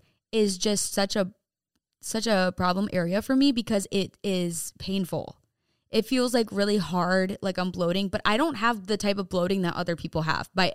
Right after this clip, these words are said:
any means. I've seen, I've seen videos of people bloating on TikTok. I'm like, "Oh my gosh, it looks so painful." I more so get that, mm, maybe, like, two to three weeks of the month, you know,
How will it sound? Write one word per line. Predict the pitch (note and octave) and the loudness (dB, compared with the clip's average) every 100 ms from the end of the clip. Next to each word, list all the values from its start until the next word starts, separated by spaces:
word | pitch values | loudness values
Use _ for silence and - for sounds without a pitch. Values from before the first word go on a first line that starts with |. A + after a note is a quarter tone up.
| - | -2
any | G3 | -2
means. | F3 D#3+ E3 | -2 -2 -2
I've | F3+ | -2
seen, | - C4 F#3+ - _ _ _ | -2 -2 -2 -8 _ _ _
I've | G#3+ | -4
seen | A#3+ D4+ | 0 0
videos | A3+ A3+ G#3+ | 2 2 0
of | |
people | G3+ G3 | -2 -4
bloating | F#3 F#3 F3+ F3 | 2 2 4 0
on | E3+ | -2
TikTok. | E3+ F3 E3+ | -2 -2 0
I'm | F3 | -2
like, | D#3+ - _ | -2 -8 _
"Oh | G3 G3 | 2 4
my | F#3 | 4
gosh, | E3+ D#3 - | 2 -2 -4
it | |
looks | D#3+ - | -10 -8
so | - | -6
painful." | E3+ E3+ D#3 F#2+ - - - - | -4 -4 -4 -8 -12 -18 -20 -4
I | - A3+ | 2 4
more | D4 C#4 | 4 2
so | B3+ C4+ | 2 0
get | G#3+ F#3+ - | 2 0 2
that, | G3 - _ _ _ _ _ _ _ _ G#3 | 0 0 _ _ _ _ _ _ _ _ -6
mm, | G#3 G3+ G3 F#3 - | -2 0 -2 -4 -6
maybe, | G#3 G#3 A#3 | -4 0 0
like, | A3+ G3+ - _ _ - | 0 -4 -8 _ _ -6
two | - A3+ | 0 2
to | G#3+ | 2
three | - F#3 F#3 | 0 -2 0
weeks | F#3 F3+ - - - | 0 -2 -4 -12 -6
of | F#3 | -4
the | F3+ | 0
month, | E3+ D#3 F#3 - _ _ | 0 0 -2 -6 _ _
you | A3+ | 0
know, | G3 D#3+ | 2 0